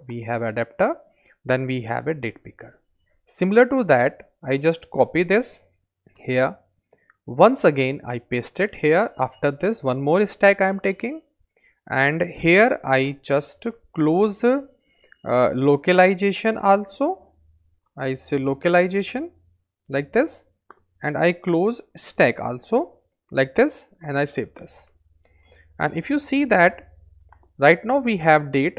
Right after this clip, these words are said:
but I will change it to time. For that,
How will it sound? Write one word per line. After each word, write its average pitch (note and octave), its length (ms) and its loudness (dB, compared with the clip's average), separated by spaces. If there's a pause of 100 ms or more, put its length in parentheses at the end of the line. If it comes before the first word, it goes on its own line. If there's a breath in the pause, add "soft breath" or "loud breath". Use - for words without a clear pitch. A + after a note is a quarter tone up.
but D#3+ 160 -6
I D#3+ 80 4
will D#3 160 0
change C#3 320 -8
it - 200 -10
to F4 180 -6 (280)
time. A2 260 -2 (680)
For - 300 4
that, C3 480 2